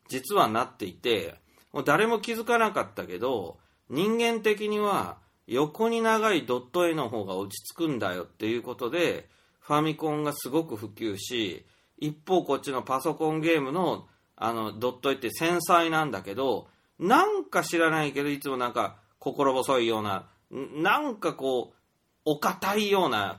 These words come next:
印象がありましたね。あ-、あの、ビジネスに使うコンピューターでゲームを走らせてるっていうような、なんか感じ。まあ、でも本当ファミコンってでっぷりっていうなんか印象ありますでしょ、本当に。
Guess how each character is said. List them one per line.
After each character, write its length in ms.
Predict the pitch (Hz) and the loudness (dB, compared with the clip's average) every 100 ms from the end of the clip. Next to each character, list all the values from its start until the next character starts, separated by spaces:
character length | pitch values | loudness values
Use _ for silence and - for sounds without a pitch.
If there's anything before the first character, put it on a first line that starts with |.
| - | -10
印 200 | - 127 | -6 -4
象 160 | 117 117 | -2 0
が 140 | 107 | 2
あ 40 | 104 | 0
り 80 | 101 | -2
ま 120 | 98 | -4
し 60 | |
た 40 | 110 | -2
ね。 60 | |
あ-、 200 | 185 147 135 | 0 0 0
あ 120 | 135 | -2
の、 120 | 135 - _ _ | -2 -6 _ _
ビ 200 | 110 151 | -2 0
ジ 140 | 240 254 | 2 2
ネ 140 | 185 | 0
ス 140 | 156 127 | 0 -4
に 140 | 117 | -4
使 240 | - 123 | -4 0
う 100 | 120 | 0
コ 200 | 113 127 | 0 -4
ン 100 | 127 | -6
ピ 100 | 127 | -4
ュ 120 | 131 117 | -2 -2
ー 60 | |
タ 160 | 110 107 | 0 0
ー 60 | |
で 120 | 113 120 | 0 0
ゲ 300 | 127 156 147 | 2 4 4
ー 40 | |
ム 120 | 117 | 0
を 20 | |
走 300 | 95 110 - | -2 -2 0
ら 100 | 120 110 | -2 -2
せ 140 | 101 | -4
て 160 | 98 98 | -6 -4
る 80 | |
っ 40 | 113 | -4
て 280 | - - 101 | -8 -10 -6
い 180 | 98 | -4
う 40 | 98 | -4
よ 180 | 87 90 | -6 -4
う 20 | |
な、 340 | 113 101 82 - _ _ | 0 0 -2 -14 _ _
な 140 | - 151 | 0 0
ん 60 | |
か 240 | 147 95 80 | 2 -4 -4
感 220 | - 123 | -2 -2
じ。 100 | 117 - _ | -4 -10 _
ま 320 | - 233 - - | 2 4 4 2
あ、 40 | |
で 100 | 208 | -2
も 80 | 185 | 2
本 160 | 240 | 2
当 100 | 262 | 4
フ 60 | 233 | 6
ァ 80 | 254 | 6
ミ 120 | 302 | 4
コ 180 | 302 349 | 0 0
ン 40 | |
っ 20 | 339 | 0
て 120 | 294 | -2
で 220 | - 160 | 0 0
っ 40 | 165 - - | 0 -8 -6
ぷ 140 | 302 | -2
り 80 | 269 | -2
っ 40 | |
て 220 | - - 127 | -6 -4 -2
い 200 | 110 110 | 0 0
う 40 | |
な 100 | 123 | 0
ん 20 | |
か 100 | 120 | 0
印 160 | 117 147 | 0 0
象 160 | 127 | 2
あ 60 | 127 | 4
り 100 | 185 | 4
ま 140 | 294 320 | 2 0
す 300 | - - 95 | -4 -12 -8
で 160 | 92 | -8
し 40 | 110 | -6
ょ、 180 | 98 - | -6 -8
本 260 | 110 107 | -8 -6
当 160 | 98 95 | -6 -8
に。 160 | 95 | -8